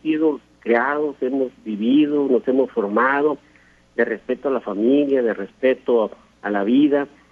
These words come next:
y bueno, que va más allá de una doctrina política partidista. Entonces, así lo dejaron. ¿Qué hizo Morena?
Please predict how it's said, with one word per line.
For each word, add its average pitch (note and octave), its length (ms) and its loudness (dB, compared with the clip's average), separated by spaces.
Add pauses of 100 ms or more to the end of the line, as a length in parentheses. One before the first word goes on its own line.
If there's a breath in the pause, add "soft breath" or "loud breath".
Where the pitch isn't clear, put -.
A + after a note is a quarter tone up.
(300 soft breath)
y C3 80 -4
bueno, F#3+ 260 2
que B2 100 -8
va C3 100 -2
más F3 220 0
allá F3 520 -2
de A#2 180 2
una D3+ 280 2
doctrina D#3 440 0
política - 560 -4
partidista. - 680 -6 (500 soft breath)
Entonces, G3 320 -4
así C#3 200 -4
lo G#3+ 80 6
dejaron. F#3 320 -4 (160)
¿Qué G3+ 340 2
hizo F#3+ 280 -2
Morena? F3 460 0